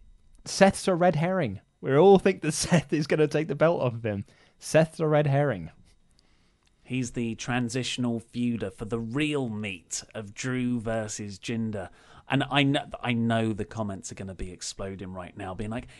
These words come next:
Speaker 2: "Yay, three M B reunion, we just need Heath Slater in here as well." That's not what you want.
Speaker 1: <laughs>
Speaker 2: You've gotta stop this ironic chanting. Look, it's fu-, it's funny. It's funny to say, "Yeah,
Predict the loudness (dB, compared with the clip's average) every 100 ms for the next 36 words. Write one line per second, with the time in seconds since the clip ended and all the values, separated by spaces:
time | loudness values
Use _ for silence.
0 | -4 -2 2 0 0 -4 -2 0 0 0
1 | -2 -2 0 0 0 2 0 -2 -4 -4
2 | -4 -2 -2 -4 -4 0 0 2 0 0
3 | 0 0 -2 -2 -2 0 2 2 2 -2
4 | -10 -20 -20 -2 0 0 0 2 4 2
5 | 0 0 4 4 4 2 2 2 0 -4
6 | -4 4 4 6 4 10 10 10 8 6
7 | 10 12 12 12 10 8 4 8 8 8
8 | 4 -2 -4 -6 -8 -20 -20 -4 -2 0
9 | -2 -4 2 2 4 -2 2 4 4 0
10 | -4 -6 0 4 4 2 -2 -2 0 4
11 | 6 6